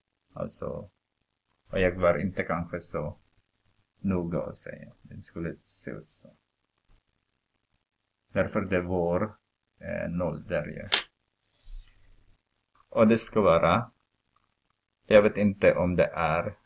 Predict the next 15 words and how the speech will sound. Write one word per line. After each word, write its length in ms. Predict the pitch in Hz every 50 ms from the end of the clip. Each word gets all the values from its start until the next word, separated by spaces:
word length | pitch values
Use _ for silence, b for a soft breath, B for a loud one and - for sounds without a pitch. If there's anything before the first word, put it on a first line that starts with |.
| _ -
ska 200 | - - 156 147
se. 200 | 151 - - - - _ _ - _ _ _ _ _ _ _ _ _
Eh, 420 | 208 160 107 104 101 101 101 98 104
G-sol. 680 | 107 101 107 107 104 104 - - 110 113 131 156 165 - - _ _ _ _ _ _ _ _ _ _ _ _ _ _ _ _ _
Är 120 | - 113
det 120 | 104 98 92
max? 420 | 92 92 95 113 139 - - - - - - _ _ _ _ _ _ _ _ _ _ _ _ _ _ _ _ _ _ _ _ _ _ _ _ _ _ _ _ _ _ _ _ _ _ _ _ _ _ _ _ _ _ _ _ _ _ _ _ _ _ _ _ _ _ _ _ _ _ _ _ _ _ _ _
Nej, 380 | - - 87 90 101 123 156 - - - _ _ _ _ _ _
den 160 | - 85 98
säger 400 | - - 90 87 87 87 - -
inte 320 | 87 98 101 104 - - 87
att 100 | - -
det 100 | - 85
är 40 |
max. 380 | 87 90 92 104 117 - - -